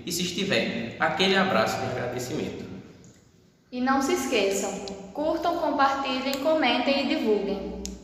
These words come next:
Speaker 1: Sem mais delongas, vamos para o que mais interessa. E nesse primeiro tema estaremos tratando sobre a pandemia causada pelo vírus influenza,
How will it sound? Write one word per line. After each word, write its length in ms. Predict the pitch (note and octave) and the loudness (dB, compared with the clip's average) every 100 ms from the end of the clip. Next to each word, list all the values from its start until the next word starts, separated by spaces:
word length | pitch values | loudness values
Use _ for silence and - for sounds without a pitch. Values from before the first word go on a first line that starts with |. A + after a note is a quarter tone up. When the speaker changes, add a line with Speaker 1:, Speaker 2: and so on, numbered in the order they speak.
| - - - - - _ - - _ | -16 -18 -18 -20 -20 _ -20 -20 _
Speaker 1:
Sem 180 | - F3+ | -4 4
mais 200 | E3 - | 4 4
delongas, 640 | - B2+ A2+ B2+ F3+ - - - | 2 0 0 0 -2 -4 -6 -6
vamos 300 | C#3 D3 C#3 | -4 -4 -6
para 260 | - C3+ C3 | -4 0 2
o 80 | C3+ | 0
que 80 | C3+ | -2
mais 280 | C3 B2+ | -2 -2
interessa. 760 | C3 C3 D#3+ A#2+ G#2 - - - | -4 0 0 0 -2 -6 -8 -10
E 60 | C#3+ | -4
nesse 260 | D3+ - - | -2 -2 -4
primeiro 360 | D#3 D3+ F3+ A#2 - | 0 0 0 -2 -2
tema 280 | B2 B2+ B2 | -2 0 -4
estaremos 540 | - C#3 C#3 C3+ C3+ - | -2 2 2 2 -2 2
tratando 480 | D#3 D#3+ C3 B2+ | 4 4 2 -2
sobre 160 | C3 B2+ | -2 -2
a 60 | C3 | -4
pandemia 680 | - D#3+ F#3 D#3 C#3 C3+ C3+ | -4 -4 -4 -4 -4 -4 -2
causada 680 | D3 E3 - A#2 A#2 A#2 A#2 | 2 2 2 0 0 -4 -6
pelo 240 | - E3 - | -4 -4 -4
vírus 280 | A#2 A#2 | -4 -4
influenza, 520 | A#2+ A2+ A#2 G#2 - | -4 -4 -2 -2 -2